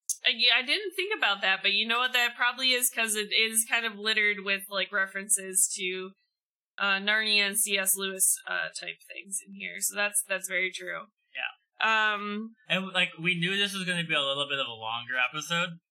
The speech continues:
Speaker 2: because the book has a lot more, I don't wanna say depth, but it's considered literary fiction, which is more about the character than the actual plot. And you can talk about the characters forever. <laughs>
Speaker 1: I mean, and there is just, like,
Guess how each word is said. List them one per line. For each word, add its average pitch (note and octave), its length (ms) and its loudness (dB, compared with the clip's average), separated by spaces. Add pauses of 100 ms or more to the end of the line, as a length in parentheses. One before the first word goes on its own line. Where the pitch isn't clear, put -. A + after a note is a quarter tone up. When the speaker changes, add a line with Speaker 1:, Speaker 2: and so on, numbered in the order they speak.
Speaker 2:
because C#3 240 -4
the C3+ 160 -8
book A#2+ 220 -4
has A#2+ 140 2
a A2+ 80 -10
lot A2+ 340 2
more, A2+ 360 0 (320)
I F3+ 80 2
don't B3+ 180 -2
wanna A3+ 200 0
say D#3+ 320 0
depth, B2 300 0 (160)
but C3 160 -2
it's - 80 -6
considered E3 520 -4 (120)
literary B2+ 600 0
fiction, F3 720 -4 (580)
which - 580 0 (640)
is E3 220 0
more F#3 540 -2
about E3 480 0 (100)
the C3+ 120 -6 (180)
character C3+ 500 0
than A#2+ 240 -8
the A2+ 140 -10 (100)
actual G#2+ 480 -4 (160)
plot. F#2+ 320 -14 (380)
And C3 160 -4
you C3+ 100 -10
can C3 140 -18
talk B2 260 -2
about A2 240 -8
the - 80 -20
characters A2+ 480 -2
forever. A#2 560 -2
<laughs> - 40 2
Speaker 1:
I C4 120 6
mean, C4+ 220 6
and C4 160 4
there B3+ 160 6 (160)
is A3+ 160 -2
just, A3+ 360 4
like, F#3+ 260 2